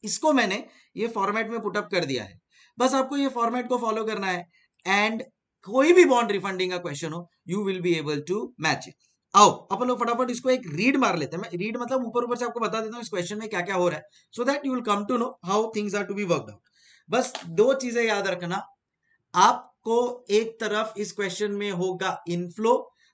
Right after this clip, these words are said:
दूसरी तरफ होगा आउटफ्लो। इनफ्लो दो तरह के, रेगुलर वाले और वन टाइम वाले, आउटफ्लो दो तरह के, रेगुलर वाले, वन टाइम वाले। बस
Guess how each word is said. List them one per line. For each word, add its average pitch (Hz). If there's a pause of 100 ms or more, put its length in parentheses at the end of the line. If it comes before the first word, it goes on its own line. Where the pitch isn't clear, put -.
(100)
दूसरी 214
तरफ 202
होगा 175
आउटफ्लो। 147 (420)
इनफ्लो 233
दो 240
तरह 190
के, 139 (160)
रेगुलर 190
वाले 226 (400)
और 233
वन 190
टाइम 170
वाले, 120 (600)
आउटफ्लो 285
दो 214
तरह 147
के, 117 (400)
रेगुलर 226
वाले, 240 (560)
वन 233
टाइम 170
वाले। 95 (180)
बस -